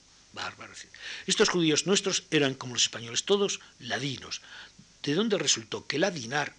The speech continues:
era saber español? Entre los judíos de Burdeos del siglo dieciocho, ladinar era hispanizar,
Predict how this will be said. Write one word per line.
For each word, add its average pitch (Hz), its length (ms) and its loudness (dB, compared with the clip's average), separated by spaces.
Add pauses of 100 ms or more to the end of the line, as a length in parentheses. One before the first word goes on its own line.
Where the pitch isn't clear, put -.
(120)
era 165 340 2
saber 143 480 2 (160)
español? - 520 -4 (440)
Entre 165 200 4
los 151 140 4
judíos 190 420 0
de 156 80 4
Burdeos 131 500 2
del 104 120 -6
siglo 120 240 -2
dieciocho, 139 640 0 (840)
ladinar 156 600 0 (180)
era 139 360 -4 (720)
hispanizar, 139 640 -2